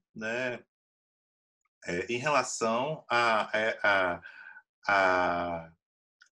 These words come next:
essa posição, de certa forma, subserviente,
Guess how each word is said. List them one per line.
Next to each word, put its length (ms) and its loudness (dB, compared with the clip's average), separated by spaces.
essa 300 2
posição, 800 -2
de 80 -8
certa 340 -4
forma, 560 -4
subserviente, 1300 -6